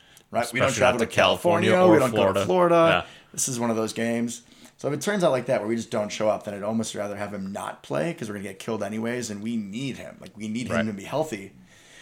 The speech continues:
Speaker 1: Um, but if this team actually does show up, if we can attempt to break this,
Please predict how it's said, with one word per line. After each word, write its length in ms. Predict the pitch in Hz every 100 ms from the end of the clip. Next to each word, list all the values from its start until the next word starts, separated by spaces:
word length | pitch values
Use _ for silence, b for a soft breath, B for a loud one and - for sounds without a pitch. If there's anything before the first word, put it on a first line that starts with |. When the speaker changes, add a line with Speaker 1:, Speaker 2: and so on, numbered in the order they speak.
| B B -
Speaker 1:
Um, 200 | 95 90
but 100 | 110
if 40 |
this 80 | 123
team 160 | - 131
actually 300 | 120 - 113
does 220 | 110 127
show 220 | - 78
up, 180 | - -
if 120 | 92
we 60 | 98
can 180 | 113 107
attempt 380 | 92 - 135 -
to 60 |
break 360 | 98 107 104 -
this, 380 | 101 95 -